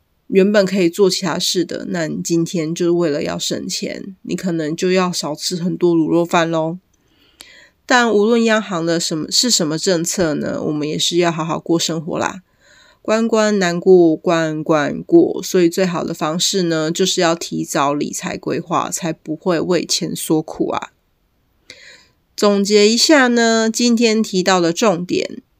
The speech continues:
升息可以抑制通膨，可以让银行的存款利息变多，但变相的呢，可能会造成房贷的负担变多，抑制房价的增长。但最重要的是，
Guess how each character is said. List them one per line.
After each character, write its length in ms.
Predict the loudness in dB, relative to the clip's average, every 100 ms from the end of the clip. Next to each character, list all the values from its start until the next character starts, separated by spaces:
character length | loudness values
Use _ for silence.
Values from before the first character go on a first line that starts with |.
| _ _ _
升 380 | -2 2 2 2
息 480 | 0 0 0 0 -2
可 220 | -2 0
以 60 | 2
抑 120 | 0
制 200 | 0 -2
通 280 | -2 -6 -6
膨， 240 | -10 -12 -14
可 160 | -6 -2
以 100 | -2
让 340 | 0 0 -2 -4
银 200 | -6 -6
行 220 | -6 -6
的 100 | -6
存 220 | -6 -8
款 180 | -6 -4
利 140 | -4
息 160 | -4 -6
变 260 | -4 -4 0
多， 440 | 4 4 4 -2 -10 -20 -20 -12
但 240 | -4 -4 0
变 240 | 2 2
相 320 | 0 -2 0
的 140 | -2 -2
呢， 360 | -2 -2 -4
可 140 | -4 -6
能 180 | -4
会 200 | -2 -2
造 240 | 0 -2 -2
成 440 | -4 -4 -4 -6
房 360 | -6 -6 -6 -4
贷 260 | 0 0
的 100 | -2
负 220 | -10 -8 -6
担 240 | -4 -4
变 240 | -4 -4
多， 320 | 0 2 2 -2
抑 160 | -6
制 380 | -4 -2 0 -2 -14 -20 _
房 360 | -6 -4 -4
价 240 | -4 -2 -2
的 120 | -4
增 280 | -4 -2 -2
长。 220 | -4 -6 _ _ _ -20 -20 _
但 260 | 0 0 0
最 260 | 4 4
重 240 | 4 0 2
要 140 | 2
的 100 | 0
是， 440 | 0 2 4 2